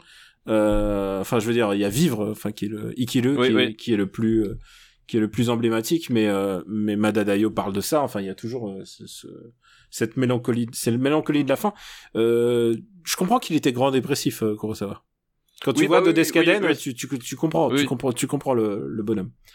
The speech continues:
Speaker 1: Voilà, c'est un film important pour, si tu veux comprendre Kurosawa. Dernier film de cette liste,
Speaker 2: Eh
Speaker 1: si
Speaker 2: ben
Speaker 1: tu
Speaker 2: oui.
Speaker 1: veux bien.
Speaker 2: Allons-y, allons-y.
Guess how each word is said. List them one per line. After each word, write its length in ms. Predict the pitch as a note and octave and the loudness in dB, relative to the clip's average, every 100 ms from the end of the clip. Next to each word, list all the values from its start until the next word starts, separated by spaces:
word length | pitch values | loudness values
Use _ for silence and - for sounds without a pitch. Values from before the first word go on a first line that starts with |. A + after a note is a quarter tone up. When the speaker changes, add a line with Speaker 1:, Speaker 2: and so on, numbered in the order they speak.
| - | 0
Speaker 1:
Voilà, 200 | D#3 B2+ | 0 0
c'est 140 | - | -4
un 60 | D#3 | -8
film 180 | G3 F3+ | -4 -4
important 380 | C#3 C3+ D#3+ | -2 -2 -4
pour, 260 | D#3 C3+ C#3+ - - _ | -2 0 0 -2 -20 _
si 160 | - B2 | -6 -2
tu 100 | A#2+ | 0
veux 140 | C3+ | 2
comprendre 340 | D3 A#2+ B2+ | 0 -2 -4
Kurosawa. 480 | A#2 A#2 A2 - - _ _ - | -2 -4 -4 -10 -16 _ _ -8
Dernier 260 | - F3+ G3 | 0 2 2
film 160 | F3+ G#3+ | 0 0
de 100 | G3 | 0
cette 200 | G3+ A3 | 0 0
liste, 260 | E4 - C#3+ A#2+ - - - | 0 0 -6 -6 -14 -14 -4
Speaker 2:
Eh 40 | |
Speaker 1:
si 40 | B2 | 0
Speaker 2:
ben 60 | G#2+ | 2
Speaker 1:
tu 60 | |
Speaker 2:
oui. 60 | D3 | 2
Speaker 1:
veux 60 | C#3 | 2
bien. 240 | C3+ B2+ - _ _ _ _ _ _ | 0 -2 -8 _ _ _ _ _ _
Speaker 2:
Allons-y, 340 | - A2 A2 D#3 | -2 -2 0 2
allons-y. 340 | A#2 B2 E3 | 2 0 -4